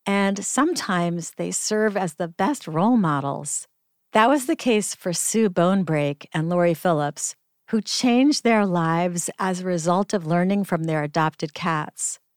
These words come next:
Sue had adopted two kittens, Nikki and Vicky, when they were just five weeks old. Their mother had been poisoned, and Sue and her husband had to rescue this litter of five kittens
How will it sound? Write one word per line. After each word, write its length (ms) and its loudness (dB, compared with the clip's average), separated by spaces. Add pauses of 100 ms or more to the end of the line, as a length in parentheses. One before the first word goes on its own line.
(280)
Sue 420 2
had 180 2
adopted 640 0
two 240 0
kittens, 720 -4 (180)
Nikki 560 2
and 220 -2
Vicky, 400 -4
when 180 -2
they 120 -2
were 100 -2
just 220 -6
five 260 2
weeks 240 -2
old. 440 0 (500)
Their 160 2
mother 380 4
had 160 0
been 220 -4
poisoned, 720 -2 (260)
and 240 -2
Sue 400 2
and 160 0
her 100 0
husband 400 0
had 180 -2
to 100 -6
rescue 560 0
this 200 -6
litter 300 2
of 100 -4
five 380 -2
kittens 560 -2